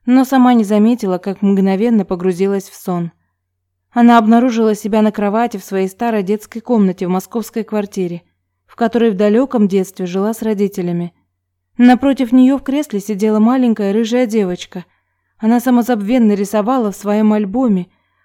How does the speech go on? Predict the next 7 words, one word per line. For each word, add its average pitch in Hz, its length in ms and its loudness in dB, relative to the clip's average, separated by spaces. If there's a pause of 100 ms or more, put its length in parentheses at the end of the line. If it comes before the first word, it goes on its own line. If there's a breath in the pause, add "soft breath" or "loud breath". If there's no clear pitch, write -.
очередной 247 640 2
аленький 208 320 0
цветок. 196 580 -8 (600)
Она 262 220 4
не 240 160 6
видела 180 340 0
Машу, 175 400 -6